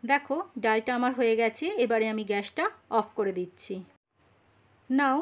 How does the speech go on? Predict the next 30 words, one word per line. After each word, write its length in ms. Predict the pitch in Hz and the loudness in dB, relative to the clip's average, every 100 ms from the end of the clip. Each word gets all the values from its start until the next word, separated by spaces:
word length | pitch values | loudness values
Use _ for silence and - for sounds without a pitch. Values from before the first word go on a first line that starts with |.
| - 277 | 4 4
তৈরি 220 | 277 294 | 6 4
হয়ে 140 | 302 294 | 0 2
গেল 140 | 277 226 302 - _ _ | 2 4 2 -2 _ _
আমার 340 | 240 233 226 339 - _ _ _ 208 | -4 0 2 2 -4 _ _ _ 0
ডালের 380 | 233 226 226 208 | 2 6 4 2
রেসিপিটা। 500 | 202 214 196 185 185 190 _ _ _ _ - | -2 -4 -10 -10 -12 -14 _ _ _ _ -6
খুব 140 | 311 - | -6 -2
সহজেই 400 | 269 277 285 330 320 | 0 2 2 0 2
কিন্তু 300 | 320 320 269 285 320 247 | 2 2 2 -2 0 0
এই 60 | 254 | 2
ধরনের 280 | 269 269 269 214 | 2 2 2 4
ডাল 160 | 226 233 220 | 4 4 2
বাড়িতে 240 | 214 226 226 | 2 2 2
বানিয়ে 240 | 208 202 202 | 0 -4 -6
ফেলা 200 | 214 185 180 | -4 -4 -6
যায়, 180 | 180 208 _ _ _ _ _ _ _ | -10 -12 _ _ _ _ _ _ _
আর 200 | 240 240 254 - | 0 2 0 -2
খেতেও 320 | 269 269 349 349 | -2 2 0 2
কিন্তু 280 | 381 349 311 269 | 0 -2 -2 0
দুর্দান্ত 440 | 233 180 233 240 240 233 | 0 0 0 0 -2 -2
হয়। 180 | 180 190 _ _ - | -4 -10 _ _ 0
তোমরা 200 | 269 302 277 | 2 4 2
প্রত্যেকেই 540 | 247 - 294 269 285 240 | 2 -2 -4 -2 -2 0
বাড়িতে 280 | 226 240 262 233 | 2 2 2 2
বানিও, 340 | 233 240 226 320 - | 2 0 0 -2 0
কেমন 240 | 269 285 311 294 | 2 4 4 2
হয়েছে 320 | 285 285 302 311 269 | 0 -2 -6 -2 0
আমাকে 220 | 277 311 - 247 | 0 -2 -2 0
অবশ্যই 480 | 220 247 - 311 320 247 | 4 2 0 -2 0 0
জানিও। 340 | 208 190 170 | 0 -2 -6